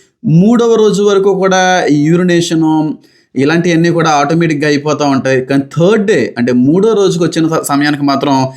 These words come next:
శరీరం అనేటువంటిది కొల్ల-, కొల్ల పట్టడం అనేటువంటిది, కుళ్ళి పట్టడం అనేటువంటిది, ఆ, జరుగుతూ ఉంటది. ఎందుకు ఇలా జరుగుతూ ఉంటది, అసలు చనిపోయిన తర్వాత ఏం జరుగుతుందో చెప్తాను చూడండి. థర్డ్ డే మనకు తెలియకుండానే మన గోర్లన్నీ కూడా శరీరాన్ని వదిలి కింద జ-, రాలిపోతూ ఉంటాయండి.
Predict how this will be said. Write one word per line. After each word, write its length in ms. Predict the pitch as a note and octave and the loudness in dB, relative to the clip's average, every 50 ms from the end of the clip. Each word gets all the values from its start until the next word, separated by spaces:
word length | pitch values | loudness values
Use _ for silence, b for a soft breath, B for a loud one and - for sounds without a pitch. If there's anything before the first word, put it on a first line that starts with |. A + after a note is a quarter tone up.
| B B B B B | B B B B B
శరీరం 480 | - - D3 D#3+ F#3+ G#3+ G#3+ G#3+ G#3+ | -4 -2 0 0 2 2 2 0 0
అనేటువంటిది 1000 | G#3 G3 G3 F#3+ E3+ F3 F3 F3 E3 E3+ F3 F3+ F3 E3 E3 F3 E3+ E3+ - _ _ _ _ _ | 0 0 0 0 0 0 0 0 0 0 0 0 2 2 2 0 -2 -4 -8 _ _ _ _ _
కొల్ల-, 520 | - E3 E3 F3+ F#3+ G3+ G3+ G3+ G#3 G#3 F#3 - - - _ - | -6 -2 0 0 2 2 2 2 2 0 -2 -4 -8 -14 _ -6
కొల్ల 220 | D#3 D#3 E3+ F#3+ | -2 -2 0 0
పట్టడం 360 | G3+ G3+ G3+ F#3 G3+ F#3+ G3 F#3+ | 0 -2 -2 -2 -2 -2 0 0
అనేటువంటిది, 440 | F#3 F3+ E3+ D#3+ D#3 C#3 B2 A#2+ | 0 0 0 0 0 0 -2 -2
కుళ్ళి 240 | - - E3 F3+ G3 | -2 -2 0 0 0
పట్టడం 360 | F#3+ G3+ F#3+ F#3+ F#3+ F#3 F#3 | 0 -2 -2 -2 0 0 0
అనేటువంటిది, 680 | F3+ F3+ F3 D#3+ E3+ E3+ E3 E3+ E3+ D#3+ D3+ D#3 D#3+ D#3 - b b b b b b b b - - | 0 0 0 0 0 0 0 0 0 0 0 0 -2 -6 -10 b b b b b b b b -6 -4
ఆ, 260 | A#2 B2+ B2+ B2+ B2 B2 B2 | -2 0 0 2 0 0 2
జరుగుతూ 380 | D#3 F3 G#3 G#3+ F#3 G#3+ G#3 | 2 0 0 0 0 0 0
ఉంటది. 400 | F3+ D#3+ C#3 B2+ G2+ F#2+ G2 A2 | 0 0 0 0 -2 -2 -2 0
ఎందుకు 220 | C#3 E3+ F#3+ G#3 G#3+ | 0 0 0 0 0
ఇలా 100 | G#3+ G#3 | 0 0
జరుగుతూ 340 | F3+ G3+ G3 F#3+ F#3+ G3 | 2 2 2 2 2 0
ఉంటది, 220 | F#3+ F#3 E3+ E3+ D#3+ | 0 -2 -2 -2 -2
అసలు 200 | C#3+ - D#3 C3+ - C#3 | -2 -2 -4 -4 -2 -2
చనిపోయిన 300 | C3+ D3+ D3+ F3 G3+ G3+ | -2 -2 0 -2 -2 0
తర్వాత 240 | G3 G3 G3 F#3+ E3 | 0 0 0 0 0
ఏం 160 | E3 E3+ F3 | 0 2 2
జరుగుతుందో 300 | F3 F3+ E3+ D#3+ E3+ E3+ | 2 0 0 0 -2 0
చెప్తాను 340 | D3+ D#3 C#3+ - D3 C#3+ C#3 | 0 0 -2 0 0 -2 0
చూడండి. 200 | C3+ B2+ A2+ G#2+ - - | 0 0 -2 -2 -2 0
థర్డ్ 260 | D#3+ F3+ G#3+ G#3 G3+ | 0 2 2 0 0
డే 280 | A3 F#3+ D#3 E3+ G3 A3+ A3+ - b b b b b b - | 0 0 0 0 -2 -4 -6 -10 b b b b b b -4
మనకు 260 | C#3 D3 D#3+ D#3 - - | -2 -2 -2 -2 -2 0
తెలియకుండానే 540 | D#3+ F3 G#3+ A3 A3 A3+ G#3+ G#3+ G#3+ G#3+ | 0 0 0 0 0 0 0 0 0 2
మన 120 | G#3 G3+ F#3+ | 0 0 0
గోర్లన్నీ 560 | E3 C#3 E3 F#3 G#3 G#3 G3+ G3+ G3+ G3+ G#3 | 0 0 2 2 2 2 0 0 0 -2 -2
కూడా 180 | F3+ G3 G3+ G3+ | 0 0 -2 -2
శరీరాన్ని 460 | G3 F#3 F3 F3 F#3+ G3 G3 G3 F#3 | 0 0 0 0 0 0 0 0 0
వదిలి 160 | F3 F#3 F#3+ | 0 0 0
కింద 180 | F#3+ F3+ F3 E3+ | 0 0 0 0
జ-, 100 | D#3 D#3+ | 0 0
రాలిపోతూ 520 | D3 D3 D3+ E3+ F#3 F#3 G3 F#3+ F#3+ F3+ | 0 0 0 0 0 0 -2 -2 0 0
ఉంటాయండి. 420 | E3+ D3 B2+ B2 G#2 F2+ D#2+ - | 0 0 0 -2 -2 -4 -6 -10